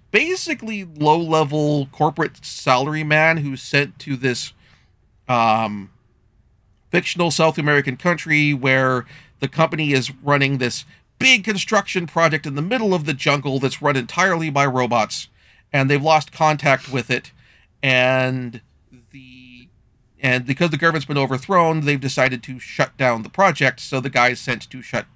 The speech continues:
to shut it down. Only the robot, uh, foreman has taken over the project and decided that absolutely nothing is going to stop the project from proceeding on schedule,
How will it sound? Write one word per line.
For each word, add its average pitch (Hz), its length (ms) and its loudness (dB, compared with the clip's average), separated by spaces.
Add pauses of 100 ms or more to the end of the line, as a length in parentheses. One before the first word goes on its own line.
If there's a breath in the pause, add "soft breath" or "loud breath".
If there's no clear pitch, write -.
(140)
to 131 160 -20
shut 117 180 -8
it 113 160 -16
down. 107 320 0 (580 soft breath)
Only 139 420 2
the 127 340 -4 (1040 soft breath)
robot, 233 540 4 (800)
uh, 135 240 4
foreman 147 640 -2 (140)
has 151 260 2
taken 202 500 -2
over 156 380 -2
the 135 100 0
project 139 680 0 (480)
and 131 320 2
decided 165 320 0
that 143 160 -2 (100)
absolutely 185 640 -2
nothing 160 460 0
is 143 120 0
going 151 320 2
to 135 120 -2
stop 139 340 0
the 131 80 -10
project 139 420 -2
from 135 160 -8
proceeding 135 460 -4
on 120 160 2
schedule, 143 560 -2